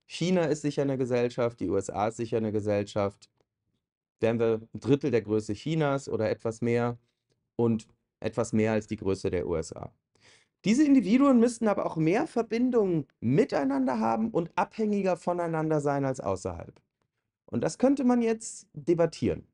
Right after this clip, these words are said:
Also haben speziell Europäer mehr Verbindungen miteinander, als sie es mit Nicht-Europäern haben. Ja, gut, schwierig, ne?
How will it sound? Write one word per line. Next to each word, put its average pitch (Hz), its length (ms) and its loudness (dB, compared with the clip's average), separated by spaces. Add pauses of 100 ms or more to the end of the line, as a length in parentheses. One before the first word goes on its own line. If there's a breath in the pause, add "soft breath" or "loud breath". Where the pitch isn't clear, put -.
(300)
Also 123 240 0
haben 170 120 -4
speziell 175 520 -2
Europäer 220 920 0 (480)
mehr 165 320 2
Verbindungen 220 720 4
miteinander, 165 640 0
als 143 200 -4
sie 160 60 -2
es 151 120 -4
mit 147 160 2
Nicht-Europäern 92 1000 0
haben. 76 380 -10 (720)
Ja, 151 400 4
gut, 160 240 -4
schwierig, 156 480 -2
ne? 185 200 0